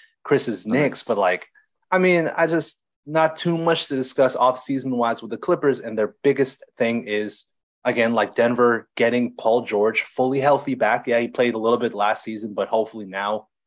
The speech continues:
Speaker 1: with an off-season, he's fully healthy. And a certain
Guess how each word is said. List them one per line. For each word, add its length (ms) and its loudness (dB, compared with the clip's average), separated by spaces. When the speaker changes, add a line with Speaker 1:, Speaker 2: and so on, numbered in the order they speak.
Speaker 1:
with 160 0
an 100 -2
off-season, 640 -2
he's 220 -14
fully 320 -6
healthy. 420 -4
And 320 4
a 100 -2
certain 640 -2